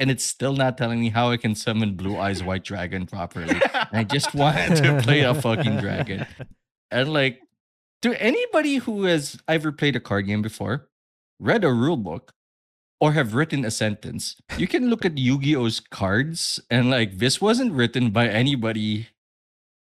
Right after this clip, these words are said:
Speaker 1: without Google Translate. Like, this is Google translated
Speaker 3: <laughs>
Speaker 1: back and forth several times from Japanese to English. Like, it makes no sense.
Speaker 2: <laughs> Instead
Speaker 1: Nothing
Speaker 2: of
Speaker 1: is consistent.
Speaker 2: hiring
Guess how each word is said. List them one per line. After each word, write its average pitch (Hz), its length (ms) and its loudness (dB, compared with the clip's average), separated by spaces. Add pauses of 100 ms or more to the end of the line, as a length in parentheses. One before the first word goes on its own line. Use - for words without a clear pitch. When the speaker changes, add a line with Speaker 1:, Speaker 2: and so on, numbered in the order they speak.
(240)
Speaker 1:
without 127 600 0
Google 107 320 -2
Translate. - 640 -12
Like, - 200 -10
this 156 240 2
is 165 180 4
Google 123 360 2
translated 101 640 -2
Speaker 3:
<laughs> 90 80 -4
Speaker 1:
back 87 180 -2
and 92 140 -4
forth 87 300 -8
several 95 340 -4
times 92 360 -2
from 95 120 -10
Japanese 117 460 0
to 104 160 -2
English. 101 340 -2
Like, 90 220 -6
it 151 220 2
makes 117 260 0
no 95 120 -2
sense. 147 420 -2 (100)
Speaker 2:
<laughs> - 100 -20
Instead 180 240 -4
Speaker 1:
Nothing 214 340 2
Speaker 2:
of 196 60 4
Speaker 1:
is 175 80 2
consistent. 139 380 2
Speaker 2:
hiring 123 380 0